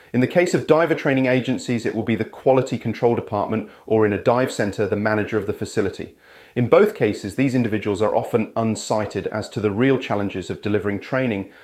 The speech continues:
not understanding the gaps between what should be taught, work as imagined,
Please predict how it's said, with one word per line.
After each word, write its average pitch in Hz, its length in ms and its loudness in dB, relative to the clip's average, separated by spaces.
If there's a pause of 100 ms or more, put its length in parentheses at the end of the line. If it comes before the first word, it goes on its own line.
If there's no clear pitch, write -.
(160)
not 156 160 2
understanding 127 600 0
the 107 60 0
gaps - 360 -2
between 107 380 -4
what - 160 -2
should 110 180 -4
be 104 80 -6
taught, 95 460 -2 (400)
work 110 240 2
as 98 100 -4
imagined, 107 560 -2